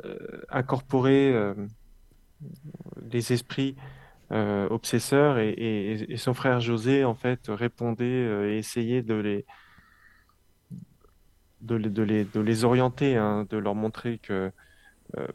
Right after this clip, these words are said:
l-, les actions qu'ils avaient, finalement, euh, ne faisaient sou-,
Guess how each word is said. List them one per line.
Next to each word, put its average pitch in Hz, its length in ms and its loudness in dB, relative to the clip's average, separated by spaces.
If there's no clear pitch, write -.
l-, 64 320 -8
les 110 200 -2
actions 117 280 0
qu'ils 107 220 -4
avaient, 120 300 4
finalement, 107 680 -2
euh, 107 200 -6
ne 107 180 -6
faisaient 110 180 -2
sou-, - 220 -8